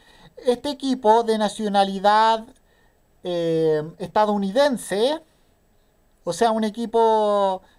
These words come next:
de Fórmula uno de Estados Unidos, usará motores Ferrari. Así es,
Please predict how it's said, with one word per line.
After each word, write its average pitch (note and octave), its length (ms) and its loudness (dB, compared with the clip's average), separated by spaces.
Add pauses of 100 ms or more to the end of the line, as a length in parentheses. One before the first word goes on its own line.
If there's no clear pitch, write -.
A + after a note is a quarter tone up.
(120)
de F#3 120 -2
Fórmula A3+ 420 0
uno A#3 320 2
de G#3+ 100 -4
Estados A3+ 420 -2
Unidos, B3 680 0 (1300)
usará A#3+ 720 4
motores B3 600 0
Ferrari. A#3 840 0
Así A3+ 380 -6
es, D4 340 -2